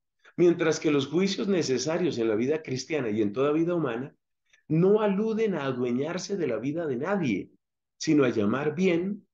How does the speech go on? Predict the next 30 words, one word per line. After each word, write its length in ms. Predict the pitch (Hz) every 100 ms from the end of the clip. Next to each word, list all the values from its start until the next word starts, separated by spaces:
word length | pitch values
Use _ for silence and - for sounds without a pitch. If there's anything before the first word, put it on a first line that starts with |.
| _
a 80 | 104
lo 140 | 92
que 120 | 95 113
es 140 | 147
bueno 360 | 165 123 147 - _
y 100 | -
mal 440 | 151 131 139 160 - _ _
a 60 | 98
lo 120 | 92
que 100 | 85
es 160 | -
malo. 320 | - - 107 - _ _ _ _ _ _ _ _ _ _ _ _ _ - - -
Entonces, 400 | 135 170 160 165
si 120 | 139
yo 180 | 160 214
veo, 260 | 226 202
por 120 | 202 139
ejemplo, 640 | 135 143 101 104 110 - _ _ _ _
que 120 | 123
un 200 | 139 180
político 760 | 190 202 180 - 107 107 135 _ _ _ _ _ _ _ _ _
se 140 | 127
está 240 | - 165
quedando 460 | 165 202 202 214 202
con 120 | 160
el 120 | 131
dinero 420 | 117 110 139 175 170
de 80 |
la 120 | 117 101
gente, 600 | 135 104 82 98 131